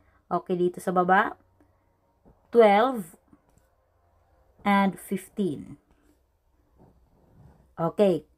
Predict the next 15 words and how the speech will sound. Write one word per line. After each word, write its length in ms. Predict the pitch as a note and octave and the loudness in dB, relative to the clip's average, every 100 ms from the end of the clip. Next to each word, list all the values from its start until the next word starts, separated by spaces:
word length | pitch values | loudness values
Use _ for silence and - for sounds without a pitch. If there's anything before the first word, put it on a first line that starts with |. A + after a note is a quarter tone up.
| - | -6
ito 240 | G3 G3+ | 0 2
ay 160 | G#3 G#3 | 2 0
continuous 720 | A3 A3+ A3+ A#3 A#3 A#3+ G3 | -2 0 0 2 2 0 -2
division 480 | G3+ G#3 G#3 A3 G#3 | -2 -2 -2 -2 0
method 480 | F3+ - G3 D3 - | -2 0 -2 -2 -10
para 240 | - F#3+ F#3+ | -2 0 2
makuha 480 | F#3+ G#3+ G#3+ G3+ | -2 4 4 4
ang 320 | - G#3 C#4 D#4 _ _ _ _ _ _ _ _ | 2 2 2 -4 _ _ _ _ _ _ _ _
G 240 | F3+ G#3+ G#3 | -8 -4 -2
C 160 | - | -2
F. 320 | - - - - _ _ _ _ _ _ - | -4 -6 -12 -20 _ _ _ _ _ _ -2
Anong 400 | G#3 A#3+ D#4+ F4+ | 2 4 4 2
prime 400 | C4 A#3+ A#3+ A3+ | 0 2 2 2
number 560 | G#3+ G#3+ A#3 F#3 D#3+ - | 0 0 -2 -2 -2 -4
ang 240 | F3+ F3+ | -6 -6